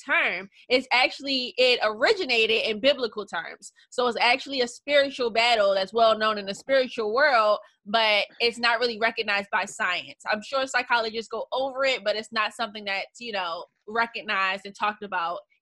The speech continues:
in psychology. So what a generational curse is, and I'll give you the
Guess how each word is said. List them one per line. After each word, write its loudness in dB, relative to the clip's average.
in -6
psychology. 0
So 2
what 2
a -2
generational -4
curse -6
is, 0
and 0
I'll 2
give -6
you -8
the 0